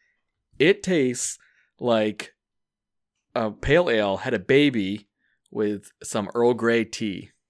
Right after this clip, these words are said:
And it's just this really light, really refreshing.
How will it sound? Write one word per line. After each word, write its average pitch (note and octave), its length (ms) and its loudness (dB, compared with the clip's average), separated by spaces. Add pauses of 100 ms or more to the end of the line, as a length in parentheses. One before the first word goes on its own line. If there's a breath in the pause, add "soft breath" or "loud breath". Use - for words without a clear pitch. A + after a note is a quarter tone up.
(880)
And A2+ 100 -6
it's G#2 160 -8
just A2+ 180 -4
this A2 280 -4
really B2+ 400 4
light, A#2+ 480 0
really B2+ 400 2
refreshing. A2+ 760 -2